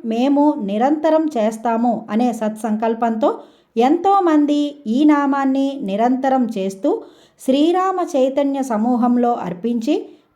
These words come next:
తద్వారా భద్రాచల రామయ్యకు అర్పించి, స్వామీజీ పర్యవేక్షణలో ఐదు కోట్లు పయనం దాటి ముందుకు నడుస్తున్న సందర్భంలో పంచమ వార్షికోత్సవం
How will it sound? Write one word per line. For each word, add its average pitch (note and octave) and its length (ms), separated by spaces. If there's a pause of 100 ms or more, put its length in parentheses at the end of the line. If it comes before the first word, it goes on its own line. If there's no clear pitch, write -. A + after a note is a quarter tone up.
తద్వారా E4 640
భద్రాచల B3+ 800
రామయ్యకు B3+ 640
అర్పించి, A3+ 760 (440)
స్వామీజీ D4 580
పర్యవేక్షణలో B3 1080 (160)
ఐదు A#3 280
కోట్లు D4+ 400
పయనం A3+ 480
దాటి G#3 500 (260)
ముందుకు C#4 440
నడుస్తున్న B3 680
సందర్భంలో G#3+ 880 (320)
పంచమ D4+ 400
వార్షికోత్సవం B3 960